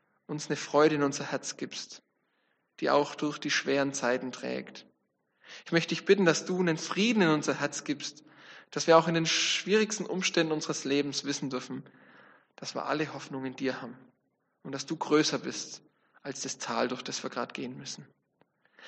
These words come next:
Herr, ich möchte dich bitten, dass du uns ja mit einer Freude beschenkst, die ansteckend ist, auch für andere. Dass wir eine Begeisterung für dich haben, die auch andere sehen und spüren, damit du durch unser Leben verherrlicht wirst.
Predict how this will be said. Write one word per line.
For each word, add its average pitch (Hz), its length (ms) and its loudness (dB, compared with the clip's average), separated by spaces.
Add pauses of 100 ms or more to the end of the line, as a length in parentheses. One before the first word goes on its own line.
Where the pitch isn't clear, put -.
(180)
Herr, 190 160 10
ich 202 120 6
möchte 190 180 4
dich - 160 -6
bitten, 226 240 4
dass - 300 4
du 277 260 4
uns - 460 2 (520)
ja 160 80 2
mit 170 160 4
einer 165 140 4
Freude 196 420 12
beschenkst, 165 540 2
die - 160 -2
ansteckend 151 540 2
ist, - 360 -6
auch 151 160 4
für 139 220 2
andere. 131 440 0 (680)
Dass - 180 -4
wir 165 60 2
eine 156 140 4
Begeisterung 160 680 4
für - 160 -2
dich 135 220 -4
haben, 127 240 -6 (480)
die 143 100 6
auch 139 180 4
andere 135 460 6 (100)
sehen 156 480 2 (140)
und - 160 -8
spüren, 127 480 -4 (680)
damit 156 280 0
du 220 120 2
durch 190 180 6
unser 175 220 2
Leben 147 300 4
verherrlicht 131 540 -2
wirst. - 420 -10